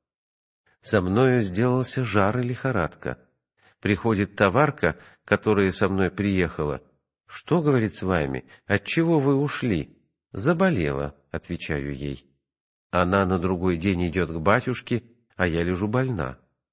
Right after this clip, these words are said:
На третий день она зовёт и меня с собой к старцу. Я опять не хотела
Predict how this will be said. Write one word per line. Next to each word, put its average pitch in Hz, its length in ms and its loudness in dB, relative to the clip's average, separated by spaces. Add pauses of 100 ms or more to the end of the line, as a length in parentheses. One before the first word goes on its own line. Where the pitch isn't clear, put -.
(340)
На 95 180 4
третий 131 420 -2
день 95 380 0 (400)
она 98 280 4
зовёт 143 400 2
и 165 80 4
меня 175 360 2
с - 60 -8
собой 87 400 0
к - 100 -16
старцу. 82 640 -4 (500)
Я 92 260 2
опять 95 340 0
не 80 100 -4
хотела 69 480 -4